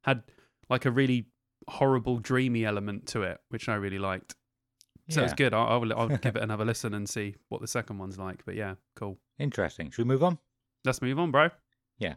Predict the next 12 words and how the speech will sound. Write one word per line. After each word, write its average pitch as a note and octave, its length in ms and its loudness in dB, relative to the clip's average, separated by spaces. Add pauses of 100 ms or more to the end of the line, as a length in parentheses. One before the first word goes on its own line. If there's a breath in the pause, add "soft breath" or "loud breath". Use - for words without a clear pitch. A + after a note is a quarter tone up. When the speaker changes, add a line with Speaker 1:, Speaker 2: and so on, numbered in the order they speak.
(520)
Speaker 2:
Uh, G#2+ 200 2
the A2+ 120 2
next D#3+ 260 2
one, D3 300 4 (180)
The A#2 100 2
Scratch, - 720 -2 (420)
uh, A2 480 4
with A2 400 2
fifteen D3 420 0
thousand B2 500 2
and G2 200 -4
sixty-nine G2+ 920 -4